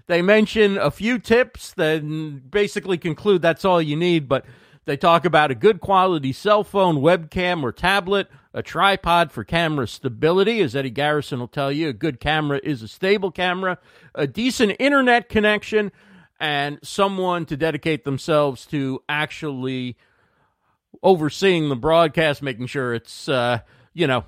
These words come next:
it's going okay, it's reaching its destination, the camera's pointed where it needs to be.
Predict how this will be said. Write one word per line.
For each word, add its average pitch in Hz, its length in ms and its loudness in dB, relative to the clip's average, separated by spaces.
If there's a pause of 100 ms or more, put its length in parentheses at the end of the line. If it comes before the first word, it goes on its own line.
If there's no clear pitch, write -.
(160)
it's 151 180 -8
going 160 380 2
okay, 202 480 2
it's - 180 -6
reaching 147 320 -2
its - 160 -6
destination, 175 800 -4
the 127 100 -8
camera's 156 480 -4
pointed 156 460 -4
where 147 260 0
it - 120 -8
needs 151 320 -4
to 123 100 -6
be. 190 320 2